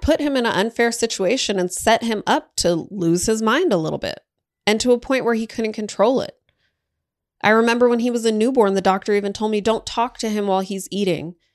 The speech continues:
He won't be able to eat if you talk to him. It's too much focus. He's a preemie.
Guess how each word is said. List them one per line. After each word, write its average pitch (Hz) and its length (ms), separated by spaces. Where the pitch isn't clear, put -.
He - 160
won't 233 300
be 233 140
able 214 140
to - 140
eat 214 180
if 180 160
you 190 80
talk - 320
to 202 120
him. 180 120
It's 175 180
too - 140
much 208 180
focus. 190 360
He's 180 180
a 165 40
preemie. 240 600